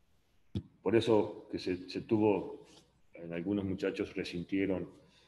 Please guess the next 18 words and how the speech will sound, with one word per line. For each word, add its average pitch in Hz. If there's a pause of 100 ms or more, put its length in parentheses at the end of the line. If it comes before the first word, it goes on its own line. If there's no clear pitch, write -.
(380)
ese -
parón, 117
resintieron, 92 (260)
se 82
tuvieron 90 (100)
altibajos, 104 (1200)
pero 92
la 87
clave 104
fue, 95 (420)
creo 90
que 87
llegar 90
al 85
término 92
del 82
torneo, 101 (840)
el, 76